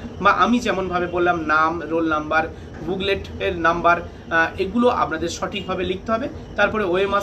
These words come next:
শিটটা আপনারা চেপে চেপে ফিল আপ করবেন না। এই মোটামুটি বা একটা কোনো রকমভাবে বেসিক আইডিয়া পাওয়ার জন্য কোনো শিক্ষকের কাছ থেকে আপনি সেই বিষয়গুলি জেনে নিতে পারেন। ওকে, যদি আপনাদের প্রিপারেশন জিরো হয়ে থাকে, তাও আমি বলবো আপনি এই বছর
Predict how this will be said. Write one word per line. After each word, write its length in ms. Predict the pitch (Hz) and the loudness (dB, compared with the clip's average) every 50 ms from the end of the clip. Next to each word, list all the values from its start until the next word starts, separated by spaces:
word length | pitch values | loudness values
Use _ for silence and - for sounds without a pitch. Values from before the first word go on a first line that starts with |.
| - | -2
শিটটা 280 | - 208 190 - 208 180 | -4 -8 -4 0 0 0
আপনারা 180 | 160 165 165 | 2 2 0
চেপে 260 | 165 - 165 160 165 175 | -2 -2 -4 -4 -4 -4
চেপে 200 | - 190 180 175 | -4 -4 -4 -4
ফিল 180 | - 202 208 | -2 0 0
আপ 80 | 226 226 - | 0 0 0
করবেন 240 | 226 226 214 233 233 | -4 -4 -2 -2 0
না। 160 | 240 254 285 - - - - - - - - | 0 0 -2 -2 -8 -12 -14 -16 -14 -8 -4
এই 180 | - 277 302 | -2 0 2
মোটামুটি 500 | 269 262 254 254 262 254 269 262 277 277 | 4 4 2 2 2 0 0 0 -2 -2
বা 180 | 240 196 190 185 | 0 2 2 4
একটা 300 | - 175 175 - - 202 | 4 2 -2 -2 -6 -6
কোনো 200 | 185 202 196 196 | -4 -2 -2 0
রকমভাবে 560 | 196 196 202 196 190 190 190 190 196 190 196 - - 233 214 - | 0 -2 -2 -2 -4 -4 -2 -2 -2 -2 -4 -8 -14 -10 -4 0
বেসিক 300 | 190 208 - 247 240 - | 0 0 0 0 -2 0
আইডিয়া 340 | 147 165 170 165 196 208 202 | 2 0 2 0 -2 -4 -2
পাওয়ার 280 | - 165 156 170 170 | 0 2 2 2 2
জন্য 260 | 160 180 180 202 240 | 0 -2 -2 -2 -2
কোনো 200 | 240 - 185 180 | -2 0 -2 -2
শিক্ষকের 480 | 175 - - 196 - - 190 - 180 175 | -2 -4 -6 -6 -4 -4 -4 -2 -2 -2
কাছ 280 | 170 175 170 175 - - | 0 0 -2 -2 -2 -8
থেকে 180 | - 185 - 240 | -6 -4 0 0
আপনি 260 | - 147 160 175 175 | 0 0 0 0 -2
সেই 160 | - 165 147 | -2 -2 -4
বিষয়গুলি 440 | 143 143 143 160 156 143 175 214 233 | -4 -4 -4 -4 -4 -2 -2 -2 0
জেনে 220 | 175 175 175 170 | 0 2 0 2
নিতে 180 | 151 139 135 127 | 0 -2 -4 -4
পারেন। 220 | - - - - - - - - - - - - - - - - - | -6 -6 -6 -8 -10 -12 -16 -16 -14 -14 -14 -14 -14 -16 -14 -4 2
ওকে, 320 | - 247 254 247 160 - - - - - | 4 4 4 4 2 0 -4 -10 -12 -6
যদি 200 | - 190 196 262 | -4 0 2 4
আপনাদের 260 | 247 233 226 226 240 240 | 4 4 4 2 -2 -2
প্রিপারেশন 500 | 233 202 175 214 214 214 - 247 220 185 | -2 -4 -4 -4 -4 -2 -2 -4 -4 -4
জিরো 300 | - 175 202 247 254 240 | -6 -4 0 4 4 4
হয়ে 240 | 196 151 160 165 | 4 2 0 -2
থাকে, 320 | 160 - 156 147 160 143 123 - - - - - | -2 -2 -6 -6 -6 -6 -6 -8 -10 -14 -6 0
তাও 180 | 214 226 269 285 | 2 4 6 6
আমি 320 | 269 - 170 170 180 175 | 4 4 2 0 -2 -2
বলবো 400 | 165 156 156 151 151 160 151 - - - - - - | -2 -4 -4 -4 -2 -4 -4 -4 -6 -10 -18 -14 -8
আপনি 220 | - 147 165 175 175 | -6 -4 0 0 -2
এই 260 | - 160 156 170 190 170 | -2 -2 -4 -4 -4 -2
বছর 280 | 147 131 127 143 131 | -4 -4 -4 -6 -8